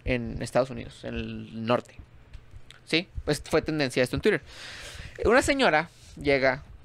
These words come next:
con su animal, eh, con una jaula, y la deja en una tienda de mascotas. Y la deja. Esto pasó en Auburn, Maine, hace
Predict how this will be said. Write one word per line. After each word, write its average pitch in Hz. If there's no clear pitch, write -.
con 127
su 123
animal, 117
eh, 117
con 117
una 117
jaula, 123
y 143
la 135
deja 131
en 131
una 127
tienda 123
de 127
mascotas. -
Y 131
la 156
deja. 214
Esto 135
pasó 127
en 110
Auburn, 113
Maine, 120
hace 117